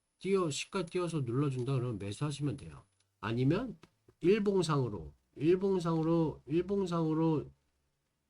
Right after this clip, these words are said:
그가 며칠에 걸쳐서 올라가든, 요 안에서 움직이다가, 요 안에서 계속 움직이다가, 주가가 움직이다가 며칠을 거쳐서 올라가든, 추후에 올라가서 안착하면 그때 매수하라는 거예요. 여기다 대놓고.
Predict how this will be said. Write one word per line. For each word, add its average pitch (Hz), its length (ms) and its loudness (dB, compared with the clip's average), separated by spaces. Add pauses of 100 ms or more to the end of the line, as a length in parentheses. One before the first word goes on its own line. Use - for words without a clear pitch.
(1160)
그가 139 260 0
며칠에 107 420 -4
걸쳐서 135 480 -4
올라가든, 113 640 -2
요 143 180 4
안에서 143 400 0
움직이다가, 113 1000 -6 (760)
요 135 160 2
안에서 123 360 -2
계속 120 300 -2
움직이다가, 101 680 -6
주가가 104 600 -8
움직이다가 98 840 -8 (280)
며칠을 160 400 -4
거쳐서 143 500 -2
올라가든, 110 960 -4
추후에 196 340 -4
올라가서 139 600 -2
안착하면 135 600 -4
그때 139 280 -6
매수하라는 165 680 -6
거예요. 101 220 -6
여기다 90 300 -12
대놓고. 87 520 -16